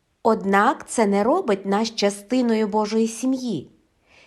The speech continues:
Щоб бути частиною його сім'ї, ми повинні бути народженими від Бога. Перше Івана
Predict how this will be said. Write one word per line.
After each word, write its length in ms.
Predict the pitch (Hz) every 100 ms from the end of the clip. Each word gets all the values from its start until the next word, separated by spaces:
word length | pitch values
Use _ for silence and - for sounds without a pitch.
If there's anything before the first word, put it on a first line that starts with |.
| _
Щоб 360 | - - 190 180
бути 280 | 277 339
частиною 800 | 254 202 190 - 254 262 214 180
його 280 | 165 180 175
сім'ї, 720 | 175 - 180 175 202 311 - - _ _ _ _ _ -
ми 320 | 190 220 214
повинні 840 | 214 175 160 185 294 302 269 269 _ _ _ -
бути 500 | 170 202 349 349 294
народженими 960 | 254 220 185 196 190 202 185 175 175 214 - -
від 300 | 180 175 160
Бога. 480 | 170 160 139 147 180 _ _ _ _
Перше 360 | 220 214 - 202
Івана 520 | 196 226 311 233